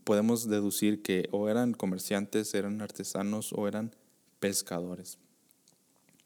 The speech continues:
Es bien interesante porque cada uno de los discípulos tenía sus fallas, tenía sus debilidades. Cada uno de ellos tenía su propio carácter. Cada uno de ellos, eh,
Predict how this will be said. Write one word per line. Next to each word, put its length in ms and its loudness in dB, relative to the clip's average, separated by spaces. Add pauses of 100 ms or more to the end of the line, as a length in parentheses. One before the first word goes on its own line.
(260)
Es 100 -4
bien 120 4
interesante 480 2
porque 360 -2 (800)
cada 180 2
uno 180 2
de 60 4
los 180 2
discípulos 580 0
tenía 320 -6
sus 240 -8
fallas, 540 -2 (320)
tenía 260 -8
sus 280 -4
debilidades. 960 0 (640)
Cada 180 -2
uno 300 4
de 180 6
ellos 220 4
tenía 440 6 (220)
su 320 2
propio 560 6
carácter. 720 -2 (640)
Cada 240 -2
uno 240 4
de 140 2
ellos, 360 0 (580)
eh, 420 2